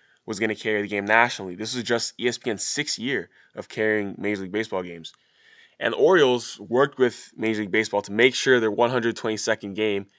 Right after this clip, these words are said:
in nineteen ninety-five would be a home game so that Cal Ripken could pass Lou Gehrig at home at Camden Yards.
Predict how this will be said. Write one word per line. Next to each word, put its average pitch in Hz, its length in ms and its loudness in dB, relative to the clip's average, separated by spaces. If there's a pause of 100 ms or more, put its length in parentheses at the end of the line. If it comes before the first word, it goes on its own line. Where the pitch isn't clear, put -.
(100)
in 110 140 -4
nineteen 110 300 2
ninety-five 101 400 2
would 98 120 -4
be 98 100 -4
a 98 60 0
home 120 240 -2
game 78 260 -10 (540)
so 117 240 2
that 107 220 2 (140)
Cal 110 220 4
Ripken 113 360 0
could 98 160 -8
pass 110 520 2 (260)
Lou 107 160 -6
Gehrig 95 420 -2 (320)
at 107 180 4
home 95 260 -4
at - 80 -12
Camden 92 380 -6
Yards. 104 400 -4